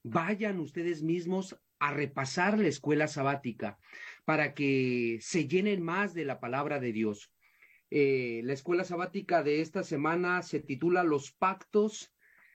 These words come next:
de Dios con nosotros. Y el ejemplo que puso el doctor David es un pacto bilateral, es un pacto entre ambas personas que se ponen de acuerdo.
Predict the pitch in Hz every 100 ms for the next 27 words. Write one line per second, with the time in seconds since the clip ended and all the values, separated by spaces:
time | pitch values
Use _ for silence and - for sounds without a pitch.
0 | _ 120 147 131 147 160 180 - 175 151
1 | 131 143 135 107 101 - - - - _
2 | 170 156 143 139 180 180 202 202 202 196
3 | 175 139 135 147 170 170 196 165 143 123
4 | _ 160 165 175 180 165 _ - 127 127
5 | 131 165 185 185 _ _ _ 156 165 214
6 | 202 - 170 175 _ 202 185 170 139 123
7 | 107 113 151 139 131 131 117 131 107 -
8 | _ - - _ 160 208 196 185 180 180
9 | - _ 202 185 180 156 139 131 131 147
10 | 135 131 123 120 120 117 147 180 202 196
11 | - 147 127 165 165 117 98 - - _
12 | - - 185 185 - 175 196 190 165 135
13 | 131 156 160 147 104 92